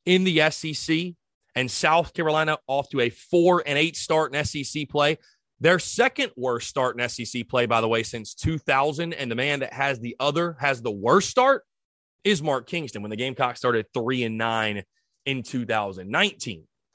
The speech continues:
So I don't blame any of you for being on that fire Kingston train right now. My time will come where I will say enough is enough,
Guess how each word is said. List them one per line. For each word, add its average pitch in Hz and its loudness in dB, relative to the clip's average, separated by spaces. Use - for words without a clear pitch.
So 190 0
I 233 6
don't 247 6
blame 196 4
any 170 2
of 131 0
you 147 -4
for 135 -6
being 151 -2
on 135 -4
that 135 -2
fire 135 2
Kingston 120 -10
train 104 -6
right 92 -12
now. - -20
My 165 4
time 196 2
will 151 2
come 139 -4
where 131 4
I 131 4
will 151 4
say 139 2
enough 127 -2
is 117 -10
enough, 113 0